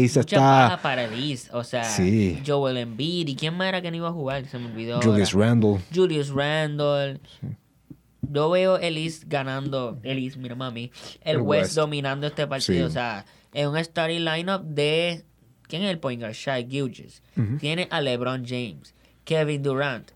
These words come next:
Speaker 2: Luka
Speaker 1: Luka
Speaker 2: Doncic,
Speaker 1: Doncic, Nikola Jokic.
Speaker 2: Nikola Jokic. De la banca tiene a Steph Curry y Karl Anthony Towns,
Speaker 1: Literalmente,
Speaker 2: Anthony Edwards.
Speaker 1: la banca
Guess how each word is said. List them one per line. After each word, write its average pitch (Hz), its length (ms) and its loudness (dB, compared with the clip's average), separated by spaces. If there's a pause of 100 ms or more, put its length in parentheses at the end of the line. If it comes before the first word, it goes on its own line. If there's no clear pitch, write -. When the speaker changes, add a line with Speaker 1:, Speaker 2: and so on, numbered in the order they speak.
(120)
Speaker 2:
Luka 165 260 0
Speaker 1:
Luka 151 340 4
Speaker 2:
Doncic, 90 300 -4
Speaker 1:
Doncic, - 200 -10
Nikola 101 420 4
Jokic. 95 340 2
Speaker 2:
Nikola 196 440 2
Jokic. 160 520 0
De 180 180 2
la 180 100 4
banca 190 320 2
tiene 208 260 0
a 185 140 0
Steph 175 480 -4
Curry 156 540 -2 (320)
y 147 480 -2
Karl 180 280 0
Anthony 165 340 -4
Towns, 147 480 -4
Speaker 1:
Literalmente, 165 640 6
Speaker 2:
Anthony 185 100 2
Edwards. 127 400 -6
Speaker 1:
la 143 300 6
banca 147 640 8